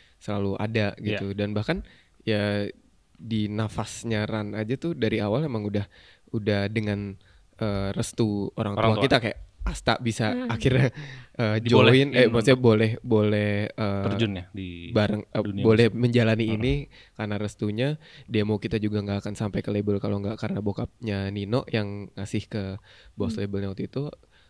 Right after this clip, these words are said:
Speaker 1: Atau nama Ran nggak ada kalau bukan
Speaker 3: Hmm.
Speaker 1: ide dari, eh, almarhum, eh, nyokap gua gitu. Nama Ran dari nyokap gua. Jadi kayak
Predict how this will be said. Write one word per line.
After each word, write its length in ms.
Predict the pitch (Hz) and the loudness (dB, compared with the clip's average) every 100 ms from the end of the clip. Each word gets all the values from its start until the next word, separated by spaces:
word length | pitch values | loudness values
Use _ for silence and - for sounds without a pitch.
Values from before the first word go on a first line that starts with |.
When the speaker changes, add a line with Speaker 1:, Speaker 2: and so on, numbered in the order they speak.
| _ | _
Speaker 1:
Atau 280 | - - 131 | -10 -4 -2
nama 260 | 110 104 | -2 -4
Ran 200 | 104 123 | -4 -4
nggak 180 | 120 104 | -4 -4
ada 140 | 107 117 | -4 -6
kalau 300 | - 107 123 | -2 -2 -2
bukan 480 | 120 107 104 127 127 | -4 -4 -4 -4 -8
Speaker 3:
Hmm. 160 | _ | _
Speaker 1:
ide 240 | - 107 107 | -6 -2 -2
dari, 380 | 107 101 117 117 | 0 -2 -2 -4
eh, 220 | - 101 | -6 -6
almarhum, 440 | 101 101 104 107 98 | -4 -6 -6 -6 -8
eh, 140 | 98 98 | -8 -6
nyokap 320 | 101 101 101 | -6 -6 -6
gua 300 | 123 110 101 | -2 -2 -2
gitu. 260 | 107 104 104 - - | -6 -8 -8 -12 -10
Nama 200 | 101 95 | -8 -6
Ran 240 | 104 107 | -6 -8
dari 320 | - 107 98 92 - - - _ | -4 -4 -2 -6 -12 -20 -20 _
nyokap 220 | 101 98 | -8 -6
gua. 160 | 101 104 | -2 0
Jadi 160 | 107 | 0
kayak 200 | 110 - | -2 -4